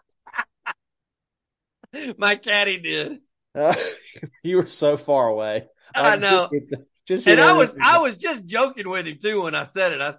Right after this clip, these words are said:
Speaker 2: Oh,
Speaker 1: said,
Speaker 2: good.
Speaker 1: I said, "How far have I gotten?" He said, "Three seven irons," and he never missed a beat and just kept looking at the hole like,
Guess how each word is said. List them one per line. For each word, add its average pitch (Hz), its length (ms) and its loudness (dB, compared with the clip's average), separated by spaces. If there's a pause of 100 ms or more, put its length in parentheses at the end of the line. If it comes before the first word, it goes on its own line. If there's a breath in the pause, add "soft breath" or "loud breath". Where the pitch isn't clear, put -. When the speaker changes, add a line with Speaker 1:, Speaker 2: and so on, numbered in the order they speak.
Speaker 2:
Oh, 131 200 0
Speaker 1:
said, 170 100 -2
Speaker 2:
good. 107 220 -8
Speaker 1:
I 160 100 -4
said, 165 180 -4
"How 190 180 0
far 190 220 0
have 180 200 -2
I 160 120 0
gotten?" 147 380 -2
He 151 140 -12
said, 135 300 -12
"Three 135 180 -8
seven 113 320 -6
irons," 104 300 -6
and 147 100 -2
he 165 120 0
never 185 260 2
missed 170 200 -2
a 147 60 -2
beat 135 320 -4
and 131 160 -4
just 135 180 -8
kept 165 200 -4
looking 143 320 -6
at 131 120 -6
the 127 100 -4
hole 123 360 -4
like, 117 280 -4